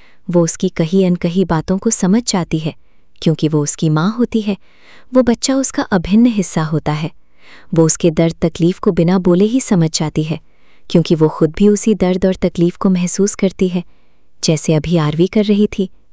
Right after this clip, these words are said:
अंशु की तकलीफ, उसके डर को खुद में महसूस। अंशु की मासूमियत भरी बातें, जिनमें उसका डर और तड़प झलक रही थी,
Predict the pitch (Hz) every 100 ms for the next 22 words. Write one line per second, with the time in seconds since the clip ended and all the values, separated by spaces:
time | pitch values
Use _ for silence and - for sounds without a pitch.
0 | - 190 190 180 - 196 175 - 175 -
1 | 196 - 185 165 165 202 - 165 - 190
2 | 208 202 - 190 - - _ _ _ _
3 | _ _ _ _ _ _ _ _ 196 202
4 | - 240 262 202 170 - 175 175 208 214
5 | 175 175 160 151 143 147 - - - -
6 | - 220 220 240 233 - 247 180 170 202
7 | 214 - 180 208 - 185 175 175 165 151
8 | 151 -